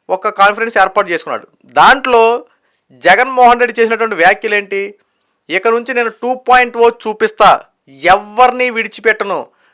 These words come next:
నా వెంట్రుక కూడా ఎవరో పీకలేరు" అని చెప్పి జగన్మోహన్ రెడ్డి అక్కడ వ్యాఖ్యలు చేశాడు. ఎప్పుడైతే జగన్మోహన్ రెడ్డి వ్యాఖ్యలు చేశాడో కార్యకర్తల్లోనూ అలాగే నాయకుల్లో కాస్త జోష్ వచ్చింది.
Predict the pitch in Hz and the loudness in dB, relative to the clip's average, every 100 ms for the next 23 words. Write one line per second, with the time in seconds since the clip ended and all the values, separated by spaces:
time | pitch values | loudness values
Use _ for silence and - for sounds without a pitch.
0 | _ 143 175 196 151 160 214 220 262 262 | _ -2 2 2 0 -4 -4 -4 -4 -2
1 | 262 254 240 247 240 208 202 220 233 233 | -2 2 2 2 0 0 -2 0 -2 -2
2 | 202 208 214 208 196 226 233 202 202 - | -2 -2 0 0 0 0 -2 -4 -12 -10
3 | 185 165 156 180 196 185 165 175 202 202 | -12 -4 -2 -2 -4 -4 -4 -4 -4 -4
4 | 151 139 151 170 139 113 113 - _ _ | -2 -2 -2 -6 -12 -12 -14 -18 _ _
5 | _ _ - 156 - 240 233 220 226 180 | _ _ -10 -10 0 4 4 4 2 2
6 | 156 165 202 208 190 190 185 180 175 151 | 0 0 -2 0 0 0 -2 -6 -6 -2
7 | 151 160 170 143 131 123 170 269 _ _ | -2 -2 -10 -10 -10 -8 -8 -10 _ _
8 | _ _ _ 196 226 240 240 - 208 196 | _ _ _ 2 2 2 -4 -4 -8 -6
9 | 208 277 240 233 214 202 208 254 254 208 | -2 0 0 -2 -2 -4 -4 -10 -4 -2
10 | 214 214 196 156 240 269 240 - 170 | -2 -4 -10 -4 -4 -2 -8 -8 -16